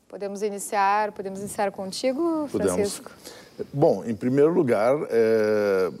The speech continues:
Speaker 2: é importante dizer que trata-se, essa questão toda trata-se de um estilo de vida. Um estilo de vida que não é o da humanidade, mas é o que a humanidade adotou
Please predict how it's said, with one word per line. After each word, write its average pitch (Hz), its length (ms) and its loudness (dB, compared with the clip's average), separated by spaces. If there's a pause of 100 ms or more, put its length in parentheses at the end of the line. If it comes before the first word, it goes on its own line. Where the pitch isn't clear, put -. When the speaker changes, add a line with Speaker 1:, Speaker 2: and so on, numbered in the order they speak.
(180)
Speaker 2:
é 117 60 -2
importante 120 640 0
dizer 101 260 0
que - 140 -8
trata-se, 123 640 2
essa 101 240 -2
questão 123 400 0
toda 127 260 2
trata-se 123 540 -2
de 110 140 -2
um 120 100 4
estilo 160 320 0
de 135 100 4
vida. 107 380 0 (400)
Um 107 60 0
estilo 165 260 2
de 147 140 2
vida 151 320 4
que - 100 0
não 175 260 4
é 170 160 4
o 143 140 2
da 110 160 2
humanidade, 117 640 0
mas 131 180 2
é 131 60 4
o 135 80 2
que - 80 2
a 147 40 4
humanidade 131 680 2
adotou 135 600 2